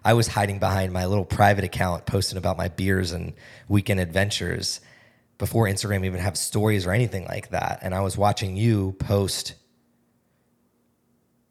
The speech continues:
health, wellness, fitness, and storytelling before a lot of p-, other people were doing it. And now YouTube is the same thing. It's just a different modality. It's gonna challenge you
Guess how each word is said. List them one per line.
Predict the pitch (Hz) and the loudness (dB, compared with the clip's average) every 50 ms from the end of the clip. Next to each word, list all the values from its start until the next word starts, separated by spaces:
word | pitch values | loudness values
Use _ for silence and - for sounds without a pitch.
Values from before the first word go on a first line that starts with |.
| - | -12
health, | - - - 107 110 104 98 - - | -4 2 4 6 6 6 4 0 -2
wellness, | 98 98 101 98 98 98 95 - | 0 2 2 2 2 -2 -4 -4
fitness, | - - 101 98 - 98 98 98 98 - - - _ _ _ _ - | -4 -4 -4 -4 -2 -2 -4 -2 -2 -4 -6 -8 _ _ _ _ -8
and | 101 90 | -6 -4
storytelling | - - - - - 104 113 117 113 98 92 - - 90 82 82 - 90 101 113 - _ _ _ _ _ - | -4 -4 -4 -2 2 4 4 4 4 2 0 -2 -4 -6 -8 -8 -10 -10 -10 -12 -14 _ _ _ _ _ -4
before | 113 98 - 117 107 | -4 -2 0 2 2
a | 98 | 2
lot | 95 98 104 98 | 2 2 2 0
of | 98 - | -2 -4
p-, | - - - | -8 -8 -6
other | 98 98 | -4 -4
people | 90 - 101 92 98 90 | -2 -4 -4 -4 -4 -6
were | 85 85 85 | -6 -6 -6
doing | 80 104 104 117 113 92 87 | -4 -2 -2 -2 -2 -2 -4
it. | 82 - - - _ _ _ _ - - - - - - | -8 -10 -10 -12 _ _ _ _ -20 -20 -20 -12 -6 -4
And | 107 101 98 | -2 0 2
now | 110 175 165 131 120 107 104 101 98 98 - - _ _ _ - | 4 4 4 4 4 2 2 0 -2 -6 -10 -18 _ _ _ 0
YouTube | 123 123 123 - 123 101 | 2 2 2 2 0 -2
is | 98 92 90 | -2 -2 -4
the | 95 95 | -4 -6
same | - - 117 113 104 92 | -4 -4 -2 -4 -4 -4
thing. | - 151 151 131 101 | -2 0 0 0 0
It's | 95 - | -2 -2
just | - 98 - | -2 -4 -4
a | - 90 | -4 -6
different | 90 90 - 95 82 80 | -6 -6 -8 -8 -10 -10
modality. | 80 85 87 90 101 95 87 82 | -8 -4 -2 -2 0 0 -2 -4
It's | 87 - - | -6 -6 -6
gonna | - 90 87 | -6 -6 -6
challenge | - - - 107 101 101 104 104 98 90 95 | -6 -4 -2 -2 -2 -2 -2 -6 -8 -8 -8
you | 87 82 80 78 78 | -8 -8 -8 -10 -12